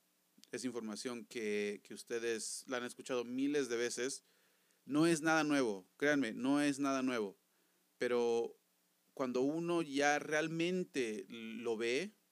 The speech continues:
y un-, uno realmente lo, lo entiende y lo quiere seguir, es cuando realmente ves el cambio. Y, y ju-, vuelvo y re-, vuelvo y repito, es el ejemplo de mi hija. Ya vio que, que, que sí se puede, ya vio que realmente puede hacer algo, algo grande con un simple talento que tiene,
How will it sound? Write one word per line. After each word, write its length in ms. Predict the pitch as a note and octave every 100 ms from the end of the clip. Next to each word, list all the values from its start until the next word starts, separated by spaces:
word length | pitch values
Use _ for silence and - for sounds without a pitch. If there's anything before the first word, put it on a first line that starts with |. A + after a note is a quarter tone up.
| _ _ _
y 160 | C3 A2+
un-, 220 | B2+ C3
uno 180 | C#3+ D3
realmente 520 | C#3+ C#3+ C#3+ C#3 C#3
lo, 200 | A2+ G#2+
lo 160 | G#2+ G#2+
entiende 400 | G#2+ C3 C3+ C#3+
y 40 |
lo 120 | A2
quiere 220 | - C3+
seguir, 400 | C#3 A#2 B2 D3+ - - _ -
es 160 | A#2+
cuando 200 | D3 B2
realmente 440 | A#2 A#2 A#2+ A2 A2+
ves 180 | A2
el 100 | A2
cambio. 400 | - A#2+ A2 G2 - -
Y, 300 | G#2 G2 - _
y 120 | B2
ju-, 140 | C3 A#2
vuelvo 280 | E3+ D#3+
y 40 | B2+
re-, 60 |
vuelvo 220 | C3+ C#3+ D3+
y 60 |
repito, 500 | D3+ - E3 A2 G#2+
es 180 | A2 G#2+
el 80 | A#2
ejemplo 260 | A#2 A#2 A#2
de 80 |
mi 80 | B2+
hija. 200 | D3 G#2 - _ _ _
Ya 300 | G#2+ C#3 D3
vio 340 | C#3 C#3 D#3
que, 320 | D#3 A#2+ G#2+ -
que, 320 | A2+ G#2 G#2
que 180 | A#2 G#2+
sí 120 | B2
se 120 | A#2
puede, 300 | - G#2+ F#2+
ya 140 | A2+ A#2
vio 240 | B2+ C#3
que 180 | C#3 A#2+
realmente 440 | A2 A2+ A#2 A2+
puede 180 | - A2+
hacer 180 | A2 A2
algo, 240 | G#2 G#2 -
algo 180 | A2+
grande 460 | A#2 A#2+ A2+ A2+ C3+ _ _ _ _
con 140 | A#2+ A2+
un 300 | A#2 A#2 G#2+
simple 260 | A2+ A#2+
talento 280 | A2 A2 G#2+
que 120 | A2+
tiene, 420 | A2 A#2 A2 B2+